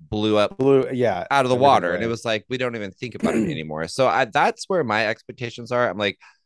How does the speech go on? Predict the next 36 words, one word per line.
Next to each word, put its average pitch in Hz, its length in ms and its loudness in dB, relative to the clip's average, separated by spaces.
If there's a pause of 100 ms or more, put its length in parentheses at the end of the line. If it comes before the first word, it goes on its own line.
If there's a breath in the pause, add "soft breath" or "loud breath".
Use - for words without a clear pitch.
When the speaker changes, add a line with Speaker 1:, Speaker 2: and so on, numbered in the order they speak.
(120)
Speaker 1:
I'll 117 60 -6
Speaker 2:
Imagine 123 260 2
Speaker 1:
watch 107 240 2
Speaker 2:
a 127 180 0
Speaker 1:
it. 123 60 -4
Speaker 2:
second 107 420 -2
winter 104 240 -4
season 95 460 -6
with, 90 160 -8
like, 92 300 -4
Alaska, 113 540 -8
Speaker 1:
I, 87 40 -6
Speaker 2:
Bob, 104 600 2
Speaker 1:
they - 80 -12
Speaker 2:
Chad 113 200 2
Speaker 1:
could, 123 80 -4
Speaker 2:
Michaels, 110 520 -4
Violet. 113 720 0
Speaker 1:
Trixie. - 320 -4
Speaker 2:
Can 208 60 4
you 180 60 4
imagine? 123 360 0 (320)
Yeah. 113 260 2 (220)
Can 123 120 -4
you 120 40 0
Speaker 1:
They 143 60 4
Speaker 2:
imagine? 123 400 2
Speaker 1:
could 117 100 -12
one 120 160 2
thousand 107 480 -2
percent 98 320 -8
do 92 160 -4
it, 92 80 -2
and 87 120 -10
people 104 280 -6
would 90 220 -2